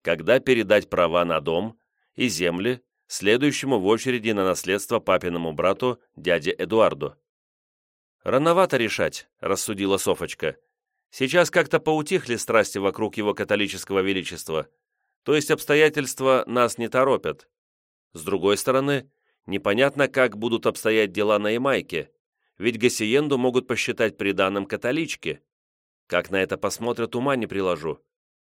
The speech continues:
Она теперь весьма ценное имущество, потому что дела на ней хорошо налажены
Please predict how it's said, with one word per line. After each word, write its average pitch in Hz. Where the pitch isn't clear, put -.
Она 120
теперь 165
весьма 143
ценное 143
имущество, 120
потому 120
что 123
дела 107
на 147
ней 156
хорошо 107
налажены 104